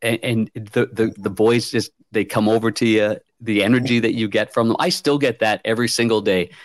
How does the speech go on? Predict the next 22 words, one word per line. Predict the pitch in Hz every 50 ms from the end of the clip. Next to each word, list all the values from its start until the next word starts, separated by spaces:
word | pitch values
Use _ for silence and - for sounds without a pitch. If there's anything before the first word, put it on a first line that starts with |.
| - _ -
going | - 120 120 120
in | 120 117
the | 110
locker | 107 104 107 110 104 - 113
room, | 110 104 101
and | 98 95 95 92
no | 92 107 113
matter | 120 117 110 110 101
how | 123 123 120
old, | 120 120 120 113 101
and | 101 101
I | 107 120
am | 113 113 123 127
kind | 123 113 101 95
of, | 95 -
I | 110 113
am | 113 113 135 139
a | 110
grandpa, | 92 80 95 90 90 82 - 90 87
by | 80 - 95 87 87
the | 90
way, | 87 87 87 82